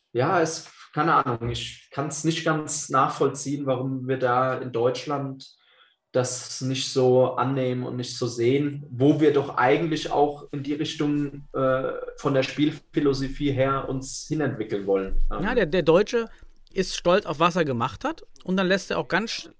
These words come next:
Speaker 2: ganz lange nichts zu, weil er hat sich das ja erarbeitet, sein Wissen über Kinderfußball. Und jetzt kommt jemand und sagt,
Speaker 1: Mhm.
Speaker 2: "Hey, hier gibt's ein ganzes Kompendium, von dem hast du gar keine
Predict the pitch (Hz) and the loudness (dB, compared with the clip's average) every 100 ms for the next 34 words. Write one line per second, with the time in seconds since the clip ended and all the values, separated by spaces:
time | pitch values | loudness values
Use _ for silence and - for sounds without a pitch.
0 | - 170 226 202 196 175 185 - - - | -2 0 0 0 0 2 -2 -8 -16 -8
1 | 214 143 110 - _ 123 127 - - 175 | -4 -4 -6 -14 _ -8 -6 -6 -6 -6
2 | 160 170 165 190 175 143 160 160 - 180 | -2 0 2 4 4 6 4 2 -2 0
3 | 160 151 - - - - - 220 190 - | 2 2 0 -12 -20 -4 0 4 4 2
4 | 156 - 131 110 95 - - - - - | -6 -4 -2 -2 -6 -14 -20 -20 -20 -20
5 | - - - - - 139 165 185 185 190 | -20 -20 -20 -20 -4 -2 0 0 0 0
6 | 185 170 160 208 156 165 165 165 208 180 | 2 0 2 2 2 0 0 0 0 -4
7 | 165 - 226 262 214 156 160 175 170 160 | -6 2 2 4 2 2 2 2 0 -2
8 | 156 120 | -2 -6